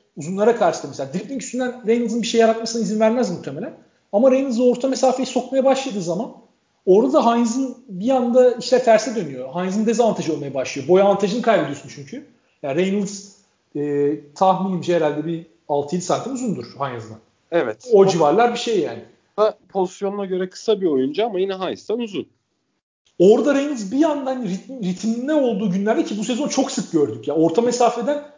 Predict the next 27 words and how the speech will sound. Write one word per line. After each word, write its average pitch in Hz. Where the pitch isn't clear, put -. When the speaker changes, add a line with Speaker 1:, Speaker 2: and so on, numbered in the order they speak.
Speaker 1:
çok 202
garip 262
bir -
şekilde 214
böyle 233
inanılmaz 214
yüzlerle 226
atabilen 214
bir 165
oyuncu. 147
Ee, 156
o 233
havaya 254
girerse 262
Rey-, 185
Reynolds 175
işleri 233
tersine 220
çevirebilir. 175
Bir 269
de 254
şunu 240
düşünüyorum. 196
Şimdi 160
Baldwin'i 240
kimle 277
tutacaksın? -